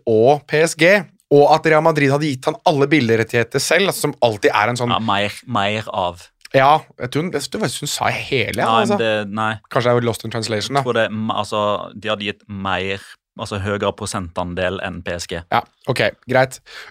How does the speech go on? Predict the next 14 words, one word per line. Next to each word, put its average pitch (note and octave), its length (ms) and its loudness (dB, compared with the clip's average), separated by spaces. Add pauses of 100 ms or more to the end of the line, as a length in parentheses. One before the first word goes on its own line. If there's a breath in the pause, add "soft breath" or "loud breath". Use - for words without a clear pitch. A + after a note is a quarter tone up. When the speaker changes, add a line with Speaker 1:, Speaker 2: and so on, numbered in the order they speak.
Speaker 1:
Uansett, F3 400 4
de E3 80 6
hadde E3 220 6 (100)
gjort E3 240 0 (240)
e-, - 60 -8 (580)
enormt F#3 560 2
mye E3+ 320 6
for D3+ 240 0
å - 60 -4
få C#3+ 160 6 (100)
Mbappé C3+ 320 4 (240)
til B2 380 0
Real B2+ 180 4
Madrid, D3 400 4